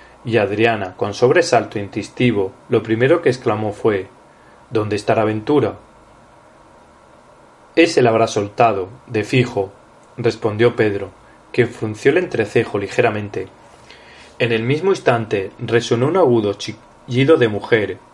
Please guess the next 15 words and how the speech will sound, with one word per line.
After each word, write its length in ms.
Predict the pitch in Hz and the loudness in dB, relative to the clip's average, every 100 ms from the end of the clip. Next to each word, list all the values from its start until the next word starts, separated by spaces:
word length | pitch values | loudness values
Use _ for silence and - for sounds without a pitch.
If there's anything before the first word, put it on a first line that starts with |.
| - | -8
un 200 | 147 165 | -6 -4
chillido 560 | - 185 127 107 101 - | -6 -4 0 0 0 -2
que 120 | 107 | -2
revelaba 540 | 107 104 104 127 151 | 0 0 2 2 2
tal 160 | 120 113 | 2 0
espanto 580 | 107 113 110 104 95 - - - - | 0 -2 -2 -4 -6 -8 -18 -20 -6
que 120 | 120 | -2
nos 200 | 113 - | -2 -2
heló 160 | 101 113 | 2 4
la 120 | 131 | 4
sangre, 460 | - 110 98 92 95 - | 0 -2 -4 -8 -10 -10
y 100 | 113 | -2
voces 400 | 107 123 160 131 | 2 2 2 2
de 120 | 117 110 | 2 2
hombres, 480 | 110 101 92 - | 0 -2 -6 -8